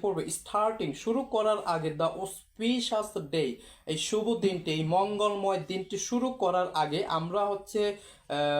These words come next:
বয়স্ক পিতামাতাদেরকে গোসল করার জন্য, বয়স্ক পিতামাতা এবং দাদা দাদিদেরকে গোসল করার জন্য আমরা তাদেরকে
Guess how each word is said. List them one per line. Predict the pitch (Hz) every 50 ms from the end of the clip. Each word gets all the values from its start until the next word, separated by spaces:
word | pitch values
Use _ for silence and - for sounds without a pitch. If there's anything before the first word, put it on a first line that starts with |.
| 143 147 - - _ - 147
বয়স্ক | 151 156 185 220 226 - - - 233 -
পিতামাতাদেরকে | 240 226 233 233 220 220 220 220 220 214 214 220 214 214 214 226 220
গোসল | 190 160 160 175 175 - 233 226
করার | 226 - 196 196 196 190 - 165
জন্য, | 180 170 156 151 190 196 - - - _ - 147
বয়স্ক | 151 170 180 180 - -
পিতামাতা | 220 - 208 196 - 202 196 196 196 196 202 190
এবং | 185 190 185 160
দাদা | 151 147 151 170 190 185
দাদিদেরকে | 196 190 190 202 190 202 196 - - 202
গোসল | 160 147 165 180 180 - 233 233 226
করার | 226 196 185 185 185 180
জন্য | 190 202 214 208
আমরা | 175 156 160 180 190
তাদেরকে | 185 - 151 147 147 165 180 180 - - 220 226 233 233